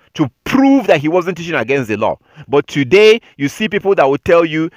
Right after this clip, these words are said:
that Paul was teaching against the law, that he wasn't keeping the law. That it wasn't okay to, to, to, to keep the law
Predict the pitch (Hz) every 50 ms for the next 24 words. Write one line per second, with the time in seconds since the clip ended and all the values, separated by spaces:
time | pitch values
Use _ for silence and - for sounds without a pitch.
0 | _ _ - 123 127 - - 170 165 165 165 143 135 120 - 139 - - 147 120
1 | 107 104 127 131 120 101 104 98 107 90 69 - _ _ _ _ _ _ _ _
2 | _ _ _ _ _ _ _ _ _ _ _ _ _ _ _ _ _ _ _ -
3 | - 127 - 135 135 147 151 165 180 160 165 185 151 - - - 165 160 139 120
4 | 113 120 107 80 - _ _ _ _ _ _ _ _ _ _ _ _ _ _ _
5 | _ - - 139 151 170 165 170 185 180 180 202 185 170 - 170 170 - - 120
6 | _ - - - 135 - - - - 135 - - - 117 - 156 156 135 131 123
7 | 123 127 110 80 71